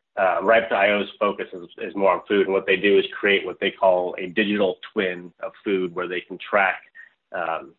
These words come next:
food and metrics of food and animals and produce on their blockchain technology.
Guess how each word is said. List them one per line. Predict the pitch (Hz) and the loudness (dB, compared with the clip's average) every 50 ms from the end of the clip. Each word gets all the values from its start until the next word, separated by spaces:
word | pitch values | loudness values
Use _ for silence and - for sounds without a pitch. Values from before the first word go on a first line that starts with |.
| _ - - | _ -14 -2
food | - 113 104 104 104 107 98 | 0 2 2 4 2 0 0
and | - 104 98 92 92 | -2 -4 -4 -2 0
metrics | 95 98 98 - - 101 95 - - - - - | -2 -2 -2 -2 -4 -4 -4 -4 -10 -12 -2 0
of | 117 113 - - - - | 0 0 0 -2 -4 -2
food | 107 101 95 95 95 95 90 - | -2 0 0 0 -2 -2 -2 -4
and | - - 98 98 90 92 | -4 -2 -2 -4 -2 0
animals | 95 101 95 92 90 87 87 90 92 92 90 90 | 0 0 0 0 -2 0 0 0 -2 -2 -2 -2
and | 92 87 87 87 87 85 78 - _ | -2 -2 -2 -2 -4 -6 -8 -8 _
produce | - 107 101 92 85 87 90 90 - - - - - - - _ _ _ _ _ - | 2 2 2 4 2 0 -2 -2 -4 -6 -10 -14 -16 -16 -18 _ _ _ _ _ 2
on | 107 98 95 92 92 90 | 2 4 4 2 2 2
their | 95 92 90 87 87 87 87 85 _ | 2 2 2 2 0 -2 -4 -4 _
blockchain | 95 87 82 - - - 87 80 - | -2 -2 -2 -4 -8 -8 -8 -8 -10
technology. | - - - - 82 80 76 73 - 76 82 82 | -12 -14 -10 -8 -8 -8 -8 -8 -10 -12 -12 -14